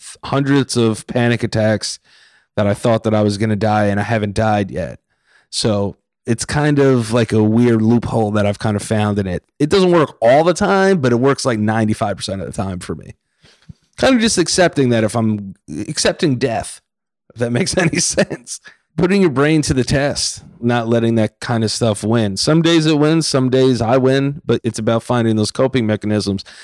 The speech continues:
But that coping mechanism has actually helped me a lot. Just being like, "All right, well, if I'm gonna die, I'm gonna die."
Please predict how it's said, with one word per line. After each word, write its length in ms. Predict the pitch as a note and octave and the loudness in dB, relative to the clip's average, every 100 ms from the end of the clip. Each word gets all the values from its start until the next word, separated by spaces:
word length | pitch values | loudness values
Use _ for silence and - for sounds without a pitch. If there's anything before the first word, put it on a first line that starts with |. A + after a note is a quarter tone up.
| - - | -20 -8
But 140 | - A2 | -2 0
that 240 | C3+ C#3+ | 2 0
coping 300 | - D3+ C#3 | 0 0 2
mechanism 540 | C#3 B2+ B2+ A#2 G#2+ A2 | 2 2 2 2 2 0
has 120 | G#2+ | 2
actually 320 | A2+ - G2 | 0 0 -4
helped 240 | G#2+ A2+ | -2 -2
me 80 | G2+ | -2
a 100 | F#2+ | -2
lot. 320 | F#2 E2+ - | -2 -2 -6
Just 160 | - - | -12 -2
being 140 | B2 | 0
like, 140 | A2 A2 | 2 2
"All 60 | |
right, 180 | D#3+ D3 | 2 0
well, 180 | E2+ B2 | 0 -2
if 140 | B2+ | -2
I'm 120 | A2+ A2+ | -4 -2
gonna 160 | B2 | -2
die, 220 | A#2+ C3 | 0 2
I'm 160 | B2+ A#2+ | 2 0
gonna 200 | A2+ A#2+ | 0 2
die." 260 | B2 B2 | 2 2